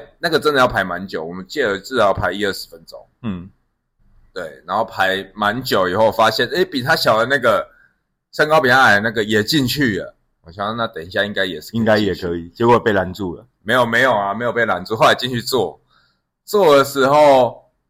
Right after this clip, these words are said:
Speaker 1: 真的那个才刚启动哦，都还没有下去，就是还有一点亮亮的地方的时候，就有人在尖叫啦。
Speaker 2: 就开始害怕了。
Speaker 1: 对，就有人在尖叫了。
Speaker 2: 所以他其实在利用黑暗增加你的恐惧。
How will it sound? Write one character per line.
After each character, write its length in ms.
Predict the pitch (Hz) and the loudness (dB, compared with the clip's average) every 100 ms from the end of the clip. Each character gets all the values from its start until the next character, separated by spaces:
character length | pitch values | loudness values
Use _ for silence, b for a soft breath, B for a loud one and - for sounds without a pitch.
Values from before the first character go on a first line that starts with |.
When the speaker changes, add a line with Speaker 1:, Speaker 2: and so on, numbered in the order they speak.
| _ - | _ 0
Speaker 1:
真 240 | 202 214 | 2 4
的 100 | 190 | 4
那 120 | 185 | 4
个 220 | 190 175 - _ _ _ _ _ | 2 0 -2 _ _ _ _ _
才 160 | - 156 | 0 0
刚 240 | 170 190 | 4 2
启 320 | 185 - - 107 | 2 -4 -4 0
动 260 | 175 143 | 2 4
哦， 160 | 127 131 | 4 4
都 140 | 160 | 4
还 160 | 160 135 | 4 2
没 140 | 147 | 2
有 80 | 131 | -2
下 240 | 117 135 | 2 2
去， 260 | 117 - 120 | 2 -2 -12
就 100 | 139 | -12
是 100 | 139 | -10
还 160 | 147 117 | -4 -2
有 200 | 127 120 | 0 -2
一 60 | |
点 160 | 123 95 | -2 -2
亮 180 | 113 110 | -2 2
亮 160 | 110 | 0
的 80 | 98 | 0
地 180 | 92 104 | -6 -6
方 180 | 98 95 | -4 -4
的 100 | 92 | -6
时 80 | 107 | -12
候， 60 | |
就 160 | - 123 | -8 -6
有 160 | 87 | -6
人 100 | 82 | -6
在 100 | 101 | -6
尖 220 | 110 107 107 | -6 -8 -6
叫 160 | 110 | -2
啦。 340 | 87 80 82 - _ _ _ _ _ _ _ _ _ _ _ _ | -2 -2 -8 -14 _ _ _ _ _ _ _ _ _ _ _ _
Speaker 2:
就 60 | 123 | -4
开 160 | 135 120 | 0 0
始 160 | 110 | 0
害 180 | 101 107 | 0 0
怕 280 | 110 98 85 | 0 0 -2
了。 260 | 80 92 - | -6 -14 -10
Speaker 1:
对， 160 | - 139 | -2 -2
就 140 | 151 | -2
有 140 | 165 117 | -4 -4
人 100 | 127 | -2
在 100 | 165 | -4
尖 320 | - 151 147 | -6 -10 -8
叫 340 | - 156 107 | -4 0 2
了。 100 | 95 | 2
Speaker 2:
所 120 | 180 190 | 2 4
以 40 | |
他 160 | 165 185 | 4 4
其 160 | 139 | 0
实 100 | 131 | 0
在 140 | 135 131 | 2 2
利 120 | 127 | 2
用 180 | 123 113 | 2 0
黑 280 | 120 117 | 0 2
暗 220 | 120 117 104 | 4 2 0
增 180 | 104 | -2
加 140 | 107 98 | -2 -2
你 120 | 98 | -4
的 80 | 82 | -10
恐 200 | - 80 80 | -16 -20 -20
惧。 200 | 82 | -20